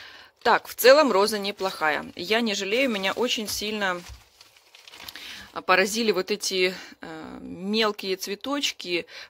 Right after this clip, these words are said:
похожие на ромашечки, с этими тычинками. Ну, это просто что-то с чем-то. Я знаю, что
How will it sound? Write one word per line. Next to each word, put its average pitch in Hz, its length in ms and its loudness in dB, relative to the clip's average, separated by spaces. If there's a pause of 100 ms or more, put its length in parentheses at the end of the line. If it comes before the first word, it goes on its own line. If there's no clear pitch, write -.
похожие 214 520 0
на 196 140 0
ромашечки, 202 800 -2
с - 160 -8
этими 220 280 -4
тычинками. 220 840 0 (340)
Ну, 233 180 -2
это 240 180 0
просто 226 320 -4
что-то 214 280 -8
с 214 40 -4
чем-то. 269 400 0
Я 190 200 2
знаю, 214 360 2
что 190 380 0